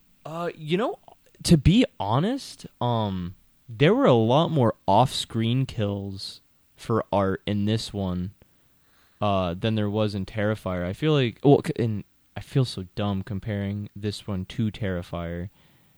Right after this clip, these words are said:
you know, but I will say that, yeah, a lot of Art's kills were off-screen.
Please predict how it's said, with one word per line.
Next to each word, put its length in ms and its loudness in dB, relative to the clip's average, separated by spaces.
you 120 -4
know, 280 -2
but 200 0
I 80 2
will 200 -2
say 240 -2
that, 140 -2
yeah, 320 -2
a 40 0
lot 240 0
of 100 0
Art's 280 -4
kills 420 -4
were 360 -8
off-screen. 1040 -4